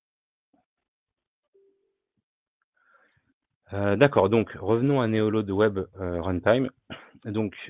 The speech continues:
euh, maintenant, c'est officiel depuis la six six. Euh, Neoload Web est inclus dans l'édition pro. Vous pouvez lancer vos tests avec. Euh, on a rajouté, donc, depuis la preview, on a rajouté ensuite un, quelques,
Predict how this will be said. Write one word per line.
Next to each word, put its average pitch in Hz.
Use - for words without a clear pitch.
euh, 95
maintenant, 113
c'est 98
officiel 110
depuis 92
la 87
six 92
six. 113
Euh, 85
Neoload 101
Web 101
est 90
inclus 98
dans 104
l'édition 90
pro. 131
Vous 107
pouvez 92
lancer 95
vos 90
tests -
avec. 85
Euh, 80
on 101
a 101
rajouté, 98
donc, 98
depuis 101
la 104
preview, 107
on 95
a 95
rajouté 95
ensuite 101
un, 87
quelques, 90